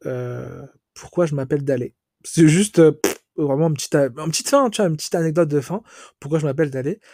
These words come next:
Parce qu'en fait, il y a une musique qui s'appelle Dalek Love Therapy, qui est sortie le premier mars deux mille dix-neuf. Et depuis le premier mars deux mille dix-neuf, la musique de Aya Nakamura et de Hamza m'a transformé. Mais si vous saviez,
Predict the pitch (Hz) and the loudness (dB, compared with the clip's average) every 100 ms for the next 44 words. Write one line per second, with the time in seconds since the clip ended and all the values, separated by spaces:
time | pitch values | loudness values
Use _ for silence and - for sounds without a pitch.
0 | _ - - 143 - 135 135 131 151 - | _ -12 -8 -6 -6 -6 -6 -6 -8 -8
1 | 127 131 131 135 143 143 135 139 123 135 | -8 -6 -4 -4 -4 -6 -8 -10 -10 -10
2 | 156 - 135 127 123 139 123 147 139 139 | -12 -10 -10 -8 -6 -6 -6 -8 -6 -6
3 | 135 131 131 127 131 143 _ 135 135 - | -6 -8 -8 -8 -10 -10 _ -8 -8 -6
4 | 147 131 - - 156 143 139 139 131 131 | -4 -6 -8 -4 -2 -2 -4 -6 -8 -8
5 | 127 - - - _ 139 139 139 135 135 | -8 -10 -20 -20 _ -4 -2 -4 -6 -4
6 | 143 143 139 139 139 135 139 - 135 139 | -2 -2 -2 -4 -6 -4 -4 -4 -6 -6
7 | - 143 135 131 127 - _ _ _ _ | -4 -6 -4 -6 -8 -12 _ _ _ _
8 | _ _ 147 143 143 139 139 139 131 - | _ _ -4 -4 -4 -4 -4 -4 -4 -10
9 | - _ _ - 151 151 143 - - 143 | -20 _ _ -8 -2 -2 -2 -6 -4 -2
10 | 131 131 117 _ _ _ _ _ _ _ | -4 -8 -12 _ _ _ _ _ _ _
11 | _ - 131 160 139 131 120 | _ -8 -6 -6 -6 -6 -8